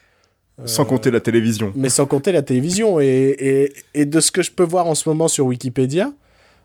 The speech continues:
Speaker 2: euh, un, deux, trois, quatre, cinq, six, sept, huit, il a encore huit films à sortir,
Speaker 1: <laughs>
Speaker 2: euh, avec lui dans, voilà, dans un des rôles. C'est pas un monsieur n'importe qui, en fait, euh,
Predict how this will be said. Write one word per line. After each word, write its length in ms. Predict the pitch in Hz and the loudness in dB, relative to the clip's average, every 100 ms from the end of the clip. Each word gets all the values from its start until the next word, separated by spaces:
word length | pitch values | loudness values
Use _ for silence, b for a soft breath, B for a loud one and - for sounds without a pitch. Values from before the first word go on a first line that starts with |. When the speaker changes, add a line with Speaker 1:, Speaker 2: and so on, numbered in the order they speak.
| - | -8
Speaker 2:
euh, 200 | 131 131 127 | -4 -2 -2
un, 220 | 151 170 | -2 0
deux, 260 | 156 151 160 | 0 -2 -4
trois, 380 | 143 - 165 156 | -6 -4 -2 -2
quatre, 380 | - 165 147 - | -4 -6 -4 -6
cinq, 380 | - 170 160 - | -8 -6 -6 -6
six, 360 | - - 165 | -8 -8 -6
sept, 640 | - - - 160 - - - | -6 -6 -2 -4 -4 -14 -8
huit, 560 | 139 160 240 - - - | -6 -2 -4 -4 -8 -2
il 140 | 147 147 | 0 0
a 60 | |
encore 240 | 139 151 143 | 0 0 0
huit 280 | 156 208 208 | 0 0 -2
films 340 | - 247 220 | -2 -2 -2
à 80 | 160 | -2
sortir, 720 | - 160 - 196 294 - _ B B B B | -2 -4 -6 -8 -8 -12 _ B B B B
Speaker 1:
<laughs> 580 | 131 - 131 _ _ - | -10 -10 -14 _ _ -2
Speaker 2:
euh, 540 | 135 131 127 127 127 - | 0 2 0 0 -2 -2
avec 340 | 131 127 - | -2 -2 -4
lui 180 | 175 208 | -6 -4
dans, 880 | 170 135 123 123 123 120 120 120 120 | -2 -4 -4 -4 -6 -6 -6 -8 -6
voilà, 340 | 135 175 151 | -4 -4 -4
dans 340 | 123 120 120 127 | -6 -4 -4 -2
un 60 | |
des 120 | 127 165 | 0 0
rôles. 320 | 202 160 135 | 0 0 -4
C'est 240 | - 131 | -6 -6
pas 340 | 120 175 180 165 | -4 -2 0 -2
un 60 | |
monsieur 580 | 147 139 143 - - 180 | -2 0 0 -2 -4 -2
n'importe 480 | 175 143 143 - 160 151 | -2 -4 -6 -6 -8 -8
qui, 240 | 214 185 | -6 -4
en 80 | 139 | -4
fait, 400 | - 131 - - | -4 -4 -4 -2
euh, 240 | 120 117 | -2 -2